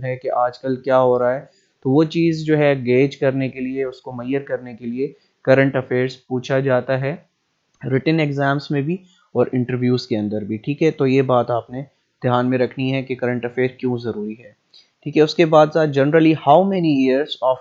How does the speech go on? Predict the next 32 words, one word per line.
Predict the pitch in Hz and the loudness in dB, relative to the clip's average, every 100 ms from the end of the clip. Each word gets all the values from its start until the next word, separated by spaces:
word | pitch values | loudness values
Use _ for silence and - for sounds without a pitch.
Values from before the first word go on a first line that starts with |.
| - | -2
current | 135 139 135 | -2 0 -2
affairs | 123 131 127 131 - | -4 -4 -4 -6 -6
do | 123 | -2
we | 123 | -2
need | 117 139 160 156 | 0 -2 -2 -6
to | 151 | 0
cover | 131 127 127 127 | 2 2 0 0
for | 123 135 - _ _ _ | 0 0 -6 _ _ _
the | 131 131 | -4 -2
competitive | 123 123 113 120 120 117 | 0 2 2 0 -4 -4
examination, | 110 120 104 107 107 104 120 113 _ _ _ - | -6 -8 -6 -6 -6 -8 -12 -18 _ _ _ -2
यानी | 135 | -2
कितने, | 139 175 - 185 190 190 | 0 -2 0 0 2 0
अ, | - - - 139 117 117 - | -2 -4 -2 0 0 -2 -4
दौरानिए | 135 131 131 143 160 165 | 2 4 6 4 4 4
का | 156 | 2
हमें | 143 131 135 139 139 - | 2 0 0 0 -2 -2
इल्म | 131 135 135 | 2 2 2
होना | 131 127 123 | 0 -4 -4
चाहिए, | 117 117 120 | -4 -4 -4
कितने | 123 143 143 147 | -8 -8 -8 -10
दौरानिए | 135 127 123 135 147 | -6 -4 -4 -2 -6
की | 139 139 | -6 -8
हमें | 123 123 | -8 -12
information | 123 120 127 127 135 147 | -16 -6 -6 -4 -8 -10
होना | 139 120 120 120 | -10 -10 -10 -14
चाहिए | - 117 120 | -8 -6 -6
current | 123 120 117 | -8 -10 -10
affairs | 120 120 120 | -8 -6 -6
के | - | -6
हवाले | 131 110 110 113 | -4 -2 -4 -6
से, | 120 | -8